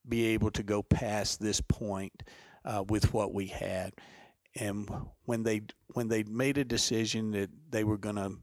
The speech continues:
make the commitment as a university to give us such a wonderful place to play,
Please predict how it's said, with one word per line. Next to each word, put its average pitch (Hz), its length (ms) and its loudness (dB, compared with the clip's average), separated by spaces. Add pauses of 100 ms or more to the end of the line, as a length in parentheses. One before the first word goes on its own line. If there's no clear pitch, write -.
(120)
make 107 200 -2
the 110 120 -2
commitment 104 500 0
as 101 160 0
a 101 60 -2
university 98 800 -2
to - 140 0
give 101 220 0
us 101 460 0
such - 320 -2
a 104 60 0
wonderful 101 440 0
place 101 360 -2
to - 80 -4
play, 98 440 -2